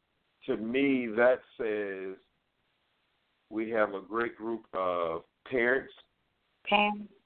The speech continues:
Speaker 1: We have
Speaker 2: Yep.
Speaker 1: a, we have a great group of families, and that's one of the things that you and I touch on a lot on this show. And so to finally see that and believe that,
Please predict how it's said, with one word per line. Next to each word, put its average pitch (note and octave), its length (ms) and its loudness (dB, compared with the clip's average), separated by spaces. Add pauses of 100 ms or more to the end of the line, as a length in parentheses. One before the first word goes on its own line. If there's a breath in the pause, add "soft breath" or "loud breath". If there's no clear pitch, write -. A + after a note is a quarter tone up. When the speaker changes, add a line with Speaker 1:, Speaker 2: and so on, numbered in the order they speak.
(320)
Speaker 1:
We A#2 100 -2
have A2+ 100 4
Speaker 2:
Yep. G#2+ 140 0 (220)
Speaker 1:
a, G#2+ 40 -4
we A#2+ 120 2
have A2+ 160 6
a G#2 60 6
great A2 300 0
group A2+ 240 -2
of F#2 200 -2 (320)
families, C#3+ 640 4 (1200)
and G#2+ 680 0 (440)
that's C#3 260 4
one C#3 180 4
of B2+ 100 -4
the A#2 120 -2
things A#2+ 320 -6
that G#2 160 -4
you A#2+ 200 -6
and A2 100 -4
I A2+ 160 0
touch - 280 -2
on G#2+ 140 0
a F#2 100 -2
lot G#2 420 4
on G#2+ 180 -4
this G2 140 -8 (100)
show. A#2 360 2 (540)
And G#2 320 -2
so G#2 520 2 (640)
to B2 100 4
finally C#3 560 2 (140)
see D3 180 0
that D3 340 4 (100)
and G2+ 240 -6
believe A#2+ 480 -6
that, B2+ 380 2